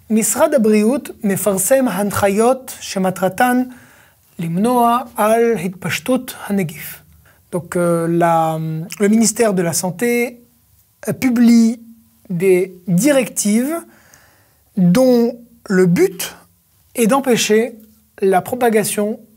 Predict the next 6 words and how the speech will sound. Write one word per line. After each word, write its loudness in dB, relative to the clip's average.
du -4
virus. -8
Kulanu 2
chayavim 0
letzayet 0
laoraot. 0